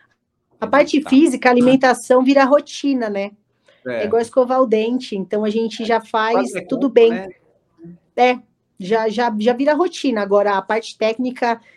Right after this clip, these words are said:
Speaker 1: é bem mais difícil mesmo. A gente tem que fazer, fazer, fazer, fazer e fazer de novo, né?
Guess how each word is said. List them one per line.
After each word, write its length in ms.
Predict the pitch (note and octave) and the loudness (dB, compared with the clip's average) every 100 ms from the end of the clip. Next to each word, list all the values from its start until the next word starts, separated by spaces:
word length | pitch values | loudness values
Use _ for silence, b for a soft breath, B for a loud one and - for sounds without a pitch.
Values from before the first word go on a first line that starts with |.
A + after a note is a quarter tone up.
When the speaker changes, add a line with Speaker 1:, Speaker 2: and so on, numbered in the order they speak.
| b | b
Speaker 1:
é 100 | G#3+ | -4
bem 200 | G#3+ G3 | 2 2
mais 180 | G#3+ A3 | 2 -4
difícil 400 | G#3+ G3+ G3 F3+ | -6 -12 -6 -4
mesmo. 440 | E3+ E3 E3 D3+ - _ | -2 -2 -4 -12 -16 _
A 40 | |
gente 160 | E3+ E3 | -6 -4
tem 120 | F#3 | -4
que 80 | F3+ | 0
fazer, 500 | G3 F3+ E3 E3+ F#3+ | 2 2 4 4 4
fazer, 320 | F#3+ E3 F3+ | 2 2 2
fazer, 360 | F3+ E3 E3 G3+ | 2 2 2 2
fazer 300 | F#3 D#3 F3+ | 0 2 2
e 60 | G3 | 2
fazer 260 | E3 F3 | 2 0
de 180 | F#3+ B3+ | 2 4
novo, 360 | A#3 A3 G#3+ E3 | 6 6 4 -2
né? 180 | E3+ | -4